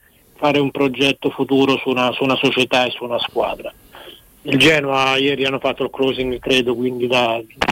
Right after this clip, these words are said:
da gennaio in poi sicuramente si metteranno all'opera per,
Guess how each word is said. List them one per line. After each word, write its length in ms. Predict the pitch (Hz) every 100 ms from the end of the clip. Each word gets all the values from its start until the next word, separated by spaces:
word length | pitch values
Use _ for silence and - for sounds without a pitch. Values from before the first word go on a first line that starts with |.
| - -
da 180 | 131 131
gennaio 480 | 131 139 147 139 139
in 120 | 131
poi 260 | 143 135 131
sicuramente 640 | 131 139 135 135 123 131
si 80 | 131
metteranno 520 | 131 - 135 135 131
all'opera 500 | 131 135 131 135 120
per, 360 | 120 117 120